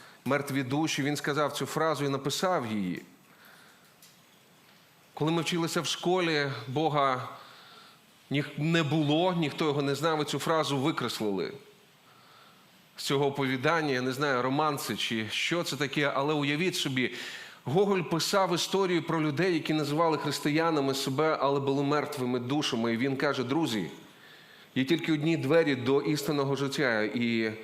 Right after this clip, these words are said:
ці двері Ісус Христос". Євангеліє від Івана, десятий розділ, сьомий вірш. Ісус каже своїм уч-, учням дуже цікаві слова: "Істинно, істинно кажу вам, що я двері для овець".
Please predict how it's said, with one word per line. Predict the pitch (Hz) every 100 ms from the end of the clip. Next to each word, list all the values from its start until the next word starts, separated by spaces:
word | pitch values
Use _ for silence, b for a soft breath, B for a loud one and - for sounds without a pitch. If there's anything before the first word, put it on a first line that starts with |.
| B B
ці | - 131
двері | 127 135 123
Ісус | 117 120 -
Христос". | 107 101 - 80 - - B B B B -
Євангеліє | 143 156 156 151 143
від | 139
Івана, | 139 151 139 110 87 - - - - - B B B
десятий | 113 131 156 160 160 139
розділ, | 143 160 117 104 90 82
сьомий | - 151 143
вірш. | 135 123 87 - - - B B
Ісус | 131 147 156
каже | 170 147 143
своїм | 147 147 143
уч-, | 139 151
учням | 135 135 135 113 101 90 B B -
дуже | 120 160 151
цікаві | 143 160 139 127
слова: | 139 143 135 98 - - B B
"Істинно, | 170 165 - 165 151
істинно | 151 147 139 143 135
кажу | 135 127
вам, | 131 120 92 - - -
що | - - 135
я | 117 147 165 175 170 - -
двері | 110 131 131 127 131 143 139
для | 113 110 110 113 113 -
овець". | 104 95 78 73 -